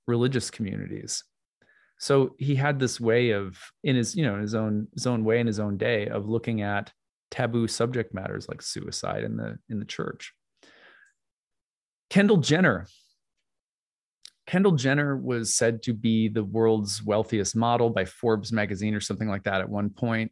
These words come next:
Obviously, she runs with powerful people, fashion, money, uh, wealth, um, in, in the fashion world. So she's a fashion icon, a social,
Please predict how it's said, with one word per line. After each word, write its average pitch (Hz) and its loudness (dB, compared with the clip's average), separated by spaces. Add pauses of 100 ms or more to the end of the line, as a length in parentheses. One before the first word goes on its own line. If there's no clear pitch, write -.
(160)
Obviously, 127 2
she - -4
runs 113 2
with 110 -2
powerful 104 -2
people, 127 2
fashion, 123 0
money, 123 2 (560)
uh, 95 -4
wealth, 120 0 (460)
um, 104 -4 (220)
in, 139 2
in 151 2
the 147 0
fashion 156 0
world. 110 -2
So 123 -2
she's 131 -2
a 131 -2
fashion 120 0 (440)
icon, 110 0
a 110 -6
social, 117 0